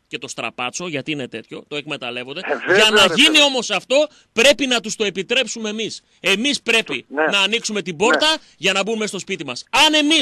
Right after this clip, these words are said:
Speaker 2: Έτσι ακριβώς.
Speaker 1: κρατήσουμε την πόρτα κλειστή, φαγωθούμε μεταξύ μας, τα διορθώσουμε, τα πούμε, ε,
Speaker 2: Όχι.
Speaker 1: ε, α, μεταξύ μας όμως, μες στην οικογένεια. Αν δούμε τα λάθη, κάνουμε τον καταρισμό των, ε, ευθυνών,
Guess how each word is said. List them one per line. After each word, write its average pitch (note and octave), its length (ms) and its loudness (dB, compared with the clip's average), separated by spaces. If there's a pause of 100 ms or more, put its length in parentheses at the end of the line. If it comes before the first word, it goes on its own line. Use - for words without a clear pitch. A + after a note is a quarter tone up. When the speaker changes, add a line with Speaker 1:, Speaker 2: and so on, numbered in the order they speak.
Speaker 2:
Έτσι C#3+ 140 -2
ακριβώς. A#3+ 360 -2
Speaker 1:
κρατήσουμε C4+ 520 -2
την G#3+ 140 -8
πόρτα D4 280 0
κλειστή, C4 540 -4 (280)
φαγωθούμε C4+ 640 -2
μεταξύ D4+ 480 -2
μας, B3 180 -2
τα A#3+ 140 -4
διορθώσουμε, B3 680 -2
τα B3+ 160 -2 (100)
πούμε, B3+ 420 -2 (280)
ε, - 120 -2 (160)
Speaker 2:
Όχι. F3+ 140 0 (100)
Speaker 1:
ε, B3 80 0
α, - 460 -4
μεταξύ C4 540 2
μας D#4+ 240 0
όμως, C#3+ 300 -8
μες D4 180 0
στην E4 160 -2
οικογένεια. F3 640 -4 (400)
Αν G#3+ 180 0
δούμε D4 220 0
τα C4 200 0
λάθη, C#4+ 340 2
κάνουμε B3+ 300 0
τον C4 120 -6
καταρισμό A#3 420 -6
των, C4 160 -4
ε, B3+ 100 -2
ευθυνών, B3 560 -4